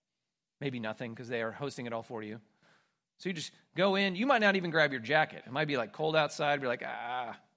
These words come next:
we'll be in the car. We'll run in the house. Fine." It's a lot different when you're gonna go on a cross-country road trip, isn't it?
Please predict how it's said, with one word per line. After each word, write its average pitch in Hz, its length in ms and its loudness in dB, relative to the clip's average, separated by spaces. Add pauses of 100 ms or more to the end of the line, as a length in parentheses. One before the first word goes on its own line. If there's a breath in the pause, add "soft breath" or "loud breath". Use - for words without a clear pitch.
(240)
we'll 151 120 -6
be 143 100 -2
in 120 60 -2
the 113 60 -6
car. 175 440 6
We'll 135 100 -4
run 127 200 -4
in 117 100 -6
the 107 80 -6
house. 151 340 0
Fine." 98 320 -6 (1600)
It's 160 100 -6
a 285 40 2
lot 277 140 4
different 208 220 2
when 151 80 -4
you're 139 60 -4
gonna 147 140 0
go 143 180 0
on 123 80 0
a 120 40 -2
cross-country 147 520 -2
road 139 220 0
trip, 113 200 -8
isn't 120 160 -10
it? 147 140 -12